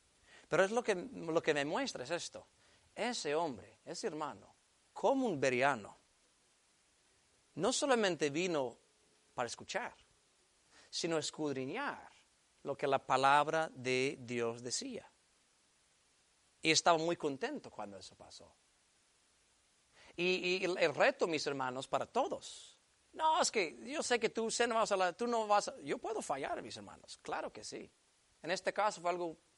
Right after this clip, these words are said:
sencillo, diríamos. Pero siempre, siempre, ustedes tienen el deber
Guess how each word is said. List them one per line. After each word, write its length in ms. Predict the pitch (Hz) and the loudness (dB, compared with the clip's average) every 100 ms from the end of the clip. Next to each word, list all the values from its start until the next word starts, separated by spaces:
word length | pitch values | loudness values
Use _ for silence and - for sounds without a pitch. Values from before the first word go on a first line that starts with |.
| _ _ _ | _ _ _
sencillo, 440 | - 190 175 240 165 | -6 -4 -2 0 0
diríamos. 580 | 131 123 90 - - _ _ _ _ _ _ _ _ _ - - - | 0 -4 -8 -18 -20 _ _ _ _ _ _ _ _ _ -20 -20 4
Pero 200 | 190 180 | 8 8
siempre, 840 | - - 262 320 277 147 123 90 _ _ _ - | 8 6 8 8 6 2 -4 -8 _ _ _ -8
siempre, 840 | - - 262 339 294 175 - - _ _ _ _ _ _ - | 0 4 6 6 6 4 -4 -10 _ _ _ _ _ _ -6
ustedes 720 | 170 - 269 269 277 262 - | -2 2 8 10 10 6 0
tienen 500 | - 190 254 262 254 247 | 0 6 8 6 0 2
el 200 | 185 156 | 2 6
deber 560 | 151 151 220 208 - | 6 8 8 6 2